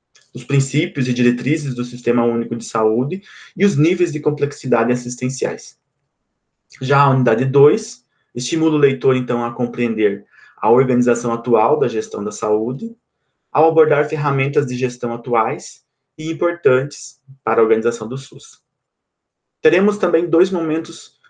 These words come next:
considerados mais dinâmicos, é, com as aulas ao vivo,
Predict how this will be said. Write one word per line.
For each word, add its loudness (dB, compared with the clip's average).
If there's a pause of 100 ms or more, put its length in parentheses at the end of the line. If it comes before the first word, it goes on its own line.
considerados 0
mais -2
dinâmicos, -4 (540)
é, -2
com -6
as -2
aulas 2
ao 2
vivo, -6